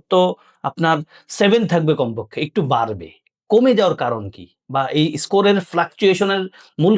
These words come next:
কারণ হলো আপনি দিনের পর দিন মক টেস্ট দিয়ে যাচ্ছেন individually বা কোনো একটা সেন্টারে গিয়ে, আপনি মক টেস্ট নিয়ে কাজ করছেন না।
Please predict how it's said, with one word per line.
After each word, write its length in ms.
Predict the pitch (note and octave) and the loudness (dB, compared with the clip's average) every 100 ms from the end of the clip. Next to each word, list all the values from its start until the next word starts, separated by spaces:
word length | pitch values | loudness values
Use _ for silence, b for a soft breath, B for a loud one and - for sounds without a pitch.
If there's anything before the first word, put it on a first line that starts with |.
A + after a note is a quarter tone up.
| G3+ | 2
কারণ 180 | F#3 F#3 | 2 4
হলো 160 | F3+ E3 D#3+ B B B B C#3+ | 4 4 0 B B B B -6
আপনি 200 | - F3+ C3+ | -2 -2 0
দিনের 240 | E3+ F#3+ E3 | 0 0 0
পর 80 | F#3+ D#3 | 0 2
দিন 100 | F3 D#3+ | 2 2
মক 180 | C3+ - | 0 0
টেস্ট 200 | E3 E3 C3 B2 | -2 -2 -4 0
দিয়ে 200 | D#3+ F#3 E3 | 4 4 4
যাচ্ছেন 400 | D3 - - C#3 D3+ | 0 -2 -6 -2 0
individually 580 | D#3 D3+ D3 D3+ D3+ C#3+ | 2 2 0 0 0 0
বা 60 | C#3+ | -2
কোনো 160 | C#3+ C#3 | -2 -4
একটা 120 | D3 B2+ | -4 -4
সেন্টারে 320 | B2+ A#2+ A#2 A2+ | -4 -2 -2 -4
গিয়ে, 140 | G#2 - b b | -8 -10 b b
আপনি 260 | B2+ E3 F3 E3+ | -6 0 0 2
মক 180 | C3 - - | 0 0 -2
টেস্ট 180 | D#3 - | -4 0
নিয়ে 140 | D#3 D#3 D3+ | 0 0 -2
কাজ 140 | - - | -6 -6
করছেন 320 | B2 - A2 | -6 -6 -12
না। 60 | F2+ | -14